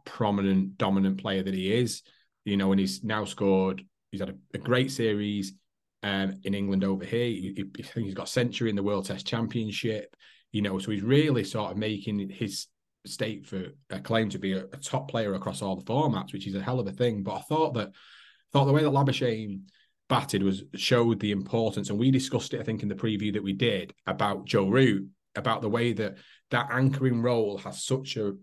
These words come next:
important role in fifty over cricket, where he sort of, you know, not, he, he, he, he sort of rode out that storm,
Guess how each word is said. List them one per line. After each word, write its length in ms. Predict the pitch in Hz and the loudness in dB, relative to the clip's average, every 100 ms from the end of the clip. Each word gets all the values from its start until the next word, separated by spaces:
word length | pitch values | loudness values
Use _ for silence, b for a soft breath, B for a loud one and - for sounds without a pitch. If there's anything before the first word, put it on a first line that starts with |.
| _ | _
important 540 | 107 98 113 113 101 107 | -4 0 4 4 2 2
role 240 | 107 107 | 2 2
in 180 | 98 95 | 0 -2
fifty 340 | - - 107 | -2 -2 0
over 240 | 98 95 95 | 2 0 0
cricket, 540 | - 135 - 85 - b b b - | 2 2 0 -6 -8 b b b -2
where 320 | 110 104 95 | 0 0 -2
he 260 | 98 160 143 | 2 2 2
sort 380 | 139 113 104 | 0 0 -2
of, 80 | 98 b b b _ _ - | -8 b b b _ _ -2
you 80 | 120 | 2
know, 280 | 107 104 - - | 2 0 -6 -10
not, 220 | 147 - | -10 -10
he, 180 | - - _ _ _ _ _ | -14 -18 _ _ _ _ _
he, 180 | 151 147 143 123 139 | -8 0 4 4 4
he, 360 | 143 135 131 131 | 4 6 4 2
he 60 | 131 | 2
sort 260 | 147 139 | 2 2
of 180 | 117 - - _ _ _ _ - | 0 -6 -16 _ _ _ _ 2
rode 280 | 135 151 | 4 6
out 160 | 147 139 | 4 2
that 160 | 117 - | -2 -6
storm, 680 | - 127 107 82 80 190 | 2 2 2 -2 -10 -14